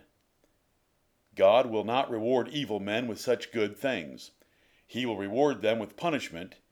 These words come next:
to painfully destroy them, as stated in the last clause of the proverb. God will put out their candle.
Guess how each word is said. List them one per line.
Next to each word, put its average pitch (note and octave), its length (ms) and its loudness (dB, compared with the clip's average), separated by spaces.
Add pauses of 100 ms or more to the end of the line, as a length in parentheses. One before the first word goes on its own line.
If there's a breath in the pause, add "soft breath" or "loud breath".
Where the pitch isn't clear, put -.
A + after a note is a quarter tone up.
(140)
to - 80 -12
painfully B2 580 -4
destroy B2+ 420 -2
them, D2+ 340 -6 (600)
as G2+ 240 -2
stated C3+ 480 -2
in G#2+ 100 -12
the G2 100 -6
last A2 380 0
clause A2+ 400 6
of G2+ 100 -10
the G2 80 -8
proverb. F#2+ 600 0 (880)
God C3 320 6
will A#2 140 0
put C3 260 0
out C3 220 4
their A#2 160 -2
candle. G#2+ 560 -6